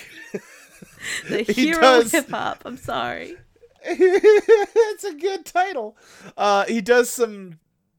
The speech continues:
Speaker 2: like, shoulder stuff that I can't
Speaker 1: Mm-hmm.
Speaker 2: describe 'cause I don't know about dance,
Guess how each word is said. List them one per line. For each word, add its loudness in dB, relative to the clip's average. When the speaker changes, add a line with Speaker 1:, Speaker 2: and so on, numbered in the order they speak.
Speaker 2:
like, -6
shoulder -6
stuff -2
that -2
I 0
can't -8
Speaker 1:
Mm-hmm. -16
Speaker 2:
describe -4
'cause -10
I -2
don't -4
know 0
about -2
dance, -6